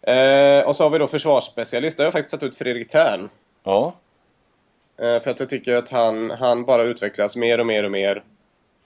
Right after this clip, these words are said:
Speaker 1: Eh, och har även blivit liksom, han har en roll att spela i andra fasen nu som han, eh, kanske inte haft tidigare.
Speaker 2: Nej, nej, precis. Ja. Nej då, jag har inga, jag har inga,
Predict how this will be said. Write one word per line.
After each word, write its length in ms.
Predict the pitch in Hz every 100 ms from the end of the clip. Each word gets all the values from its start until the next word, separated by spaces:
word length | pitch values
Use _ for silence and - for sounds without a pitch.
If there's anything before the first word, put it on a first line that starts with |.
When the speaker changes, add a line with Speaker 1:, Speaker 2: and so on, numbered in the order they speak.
| _ -
Speaker 1:
Eh, 920 | 104 101 98 98 98 98 95 78 55 50 50 50 -
och 220 | - 101 - _ - 98 107
har 140 | 113
även 240 | 117 107
blivit 340 | 110 117 104 98
liksom, 240 | 98 98
han 100 | 117
har 80 | 117
en 80 | 113
roll 340 | 123 127 131
att 120 | 117 -
spela 360 | 127 110 104
i 40 | 104
andra 260 | 101 98
fasen 360 | - 98 - 120
nu 120 | 98
som 160 | 101 101
han, 180 | 101
eh, 220 | 98 98 - -
kanske 240 | - 101 104
inte 140 | 101
haft 180 | 104 -
tidigare. 440 | 107 92 85 - - _ -
Speaker 2:
Nej, 200 | 73 73 - _
nej, 220 | 80 80
precis. 480 | 80 76 78 80 - _ _ _ _ _ _ - - - - -
Ja. 360 | - 107 185 196 _ _ _ -
Nej 220 | 92 123
då, 140 | 151 107
jag 100 | 123
har 100 | 147
inga, 400 | 175 120 113 117
jag 120 | 117
har 80 | 131
inga, 160 | 156